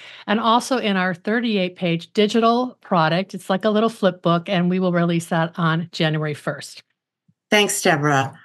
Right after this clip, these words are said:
Speaker 2: I'm really happy to join you as we present our insights for the key themes and notable topics on the horizon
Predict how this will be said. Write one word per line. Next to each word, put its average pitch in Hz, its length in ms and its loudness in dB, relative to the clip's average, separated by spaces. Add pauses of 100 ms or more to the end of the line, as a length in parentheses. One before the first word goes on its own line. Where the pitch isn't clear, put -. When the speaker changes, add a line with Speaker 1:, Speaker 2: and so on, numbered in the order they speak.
(260)
Speaker 2:
I'm 240 100 6
really 226 220 4
happy 190 360 2
to 175 80 2
join 170 320 0
you 165 160 0
as 151 160 0
we 160 100 -2
present 170 400 -2
our 147 100 2
insights 160 540 -2
for 160 160 -8
the 143 140 -6
key - 340 -2
themes 143 260 4
and 151 160 6
notable 175 420 2
topics 117 500 -2
on 123 100 2
the 127 80 2
horizon 120 640 -2